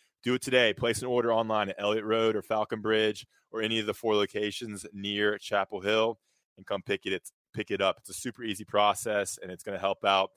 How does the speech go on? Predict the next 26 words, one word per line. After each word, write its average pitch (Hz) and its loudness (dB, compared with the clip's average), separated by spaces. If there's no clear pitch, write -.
local 117 2
owners 117 0
of 110 0
the 101 -2
Jersey 98 -2
Mike 98 0
franchise 104 -2
and, 90 -10
of 87 -16
course, 104 -4
the 90 -12
Inside 95 -8
Carolina 92 -6
podcast. 92 -6
And 120 0
pretty 123 0
soon 135 0
in 123 -2
September, 113 -2
we're 104 0
gonna 101 -2
have 90 -12
two 120 -6
new 117 -2
locations, 113 -2
one 110 2